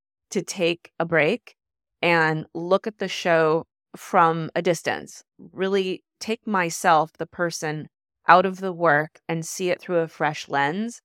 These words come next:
And again, I'm saying this not only for myself, but to you too. And try to remove yourself sometimes from the work. Take your ego out of it, take your own feelings out of it, your own perceptions out of it, and just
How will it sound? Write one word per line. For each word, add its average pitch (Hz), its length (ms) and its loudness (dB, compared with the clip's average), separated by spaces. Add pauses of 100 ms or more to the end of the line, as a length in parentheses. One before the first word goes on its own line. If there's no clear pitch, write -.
(520)
And 180 140 2
again, 233 380 2
I'm 180 360 -4
saying 254 300 -2
this 165 260 -2
not 170 160 -2
only 214 260 -4
for 196 160 -8
myself, 180 460 -2
but 190 120 -10
to 220 120 -8
you 180 260 -2
too. 208 420 -2 (280)
And 240 300 4 (240)
try 262 180 4
to 277 80 0
remove 247 320 0
yourself 196 480 2
sometimes 175 500 -4
from 160 200 -6
the 156 80 -4
work. 151 400 2
Take 180 320 -8
your 160 180 0
ego 226 360 0
out 196 200 4
of 185 160 0
it, 185 320 4 (160)
take 170 300 -6 (120)
your 165 280 -2
own 165 440 -2 (460)
feelings 214 580 0
out 180 160 6
of 175 140 2
it, 170 160 2
your 175 180 -2
own 160 220 -4
perceptions 190 800 -4
out 175 200 4
of 175 120 0
it, 165 240 4
and 170 140 -4
just 202 200 -6